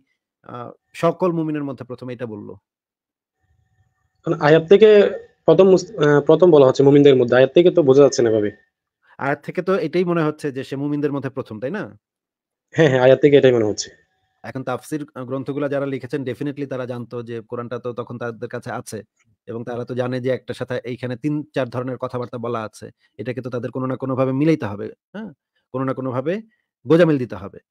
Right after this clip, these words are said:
Speaker 1: সুতরাং তারা তো definitely এটাই করবে যে, বলবে যে এটা হচ্ছে মু-, মা-, মূসার সময় প্রথম। মূসার সময় প্রথম, এটা তো জানি, সবাই জানে। কিন্তু এই যে এটা তো, আহ, মানে কোনো অবাক করার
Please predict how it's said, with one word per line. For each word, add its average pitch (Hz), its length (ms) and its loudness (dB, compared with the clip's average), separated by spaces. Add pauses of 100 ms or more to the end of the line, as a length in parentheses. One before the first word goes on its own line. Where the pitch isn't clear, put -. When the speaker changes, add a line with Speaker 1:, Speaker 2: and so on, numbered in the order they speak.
(240)
Speaker 1:
সুতরাং 147 300 -4
তারা 143 200 -4
তো 139 200 -4
definitely 156 440 -4
এটাই 151 200 -4
করবে 123 360 -8
যে, 123 220 -10 (100)
বলবে 123 440 -8
যে 127 280 -8
এটা 120 180 -8
হচ্ছে 127 200 -8
মু-, 131 160 -12
মা-, 92 220 -14 (100)
মূসার 160 300 -2
সময় 143 220 -8
প্রথম। 104 300 -16
মূসার 147 240 -8
সময় 180 200 -10
প্রথম, 165 220 -10
এটা 156 120 -8
তো 160 100 -6
জানি, 131 380 -6
সবাই 131 220 -6
জানে। 104 220 -14 (720)
কিন্তু 131 240 -4
এই 131 100 0
যে 123 300 -4
এটা 147 160 -4
তো, 151 320 -2
আহ, 123 100 -10
মানে 127 340 -8
কোনো 135 260 -6 (120)
অবাক 151 240 0
করার 151 220 0